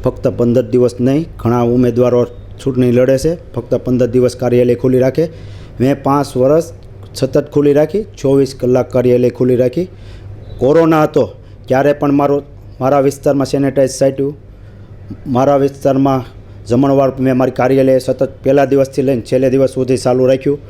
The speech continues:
મારી કાર્યાલય નાના મોટા કોઈ પણ સમાજના પ્ર-, પ્રસંગો હોય ફ્રીમાં કરાવડાવું, નાના મોટા મંડળો હોય, સ્કૂલ કોલેજના પ્રોગ્રામો કરાવડાવું, કોઈ પણ મારી ઓફિસે કામ લઈને આવ્યું હોય કામ કરાવ-, કરાવડાવડાવું. અને અમારા વિસ્તારમાં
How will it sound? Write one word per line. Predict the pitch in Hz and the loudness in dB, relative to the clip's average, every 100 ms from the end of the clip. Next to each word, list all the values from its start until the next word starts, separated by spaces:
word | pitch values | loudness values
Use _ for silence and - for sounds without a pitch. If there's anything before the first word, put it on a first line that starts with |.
| - - - | -20 -20 -4
મારી | 127 147 | 0 0
કાર્યાલય | 139 139 147 147 139 120 - 110 | 2 2 4 4 2 0 -4 -10
નાના | 135 135 139 | -2 0 2
મોટા | 139 135 139 120 - - - | 0 0 -2 -2 -14 -20 -2
કોઈ | 143 | 0
પણ | 147 139 | 0 -2
સમાજના | 143 139 131 131 | 0 0 2 0
પ્ર-, | - 135 | -2 -4
પ્રસંગો | - - 135 147 135 139 | -4 -2 0 2 2 4
હોય | 139 | 2
ફ્રીમાં | 131 - 131 131 127 | 0 -2 0 2 0
કરાવડાવું, | 135 131 135 135 127 | 2 2 2 0 0
નાના | 127 127 | -2 0
મોટા | 127 123 | 0 0
મંડળો | 120 127 127 131 | 0 2 2 4
હોય, | 127 123 | 4 2
સ્કૂલ | - 123 127 | 0 0 2
કોલેજના | 120 120 127 123 123 | 2 2 2 0 0
પ્રોગ્રામો | 120 117 131 135 127 | 0 0 2 2 0
કરાવડાવું, | 139 135 135 139 139 - - - - | 2 2 2 2 -2 -8 -20 -20 0
કોઈ | 151 156 | 2 4
પણ | 160 143 | 2 2
મારી | 147 147 | 4 4
ઓફિસે | 143 151 143 | 2 0 -2
કામ | 139 139 139 | -2 0 2
લઈને | 131 143 139 | 2 2 4
આવ્યું | 147 143 143 | 2 4 4
હોય | 151 151 - - - | 2 -2 -16 -14 -4
કામ | 131 117 | -2 -2
કરાવ-, | 131 131 139 147 160 147 139 - - | 0 2 4 2 2 2 2 0 -2
કરાવડાવડાવું. | 127 147 143 147 143 147 160 - - - - - - | 0 2 4 4 2 2 0 -4 -18 -20 -20 -12 -2
અને | 143 117 - | -2 -2 -4
અમારા | 147 180 175 | 2 6 6
વિસ્તારમાં | 170 165 160 139 117 | 4 2 0 0 -2